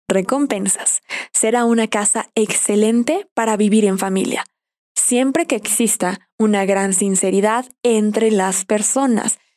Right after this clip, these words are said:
ya que tenemos que cuidar esta cuestión de la honestidad. Es una perfecta energía para una oficina o negocio.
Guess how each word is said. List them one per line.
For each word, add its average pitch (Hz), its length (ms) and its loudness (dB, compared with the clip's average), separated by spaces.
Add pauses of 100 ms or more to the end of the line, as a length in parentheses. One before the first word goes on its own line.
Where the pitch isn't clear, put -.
(180)
ya 254 300 -2
que 202 320 -2 (220)
tenemos 208 580 2
que 196 140 -4
cuidar 208 540 -2
esta 220 280 -2
cuestión 196 520 0
de 196 100 4
la 208 340 2
honestidad. 208 880 0 (560)
Es 254 100 2
una 269 200 0
perfecta 226 360 -2
energía 208 460 2
para 202 260 -2
una 208 320 0
oficina 226 920 0
o 190 160 2
negocio. 208 720 0